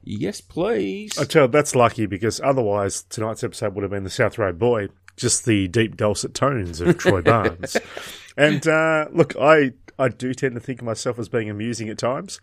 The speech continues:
Speaker 1: Yes.
Speaker 2: But as a solo act, I think it'd get a little bit long in the tooth.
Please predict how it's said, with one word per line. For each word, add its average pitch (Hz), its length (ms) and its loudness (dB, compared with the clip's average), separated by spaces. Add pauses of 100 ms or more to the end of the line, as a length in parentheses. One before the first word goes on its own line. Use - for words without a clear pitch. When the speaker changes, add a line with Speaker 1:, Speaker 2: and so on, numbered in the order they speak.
(160)
Speaker 1:
Yes. 101 260 -4
Speaker 2:
But - 140 -2
as 113 100 4
a 113 60 0
solo 143 520 2
act, - 320 -6 (640)
I 117 80 2
think 110 220 -2
it'd 107 180 -2
get 117 140 -2
a 107 80 0
little 120 320 0
bit 123 120 -4
long 131 180 -4
in 120 80 -8
the 107 60 -8
tooth. - 360 -8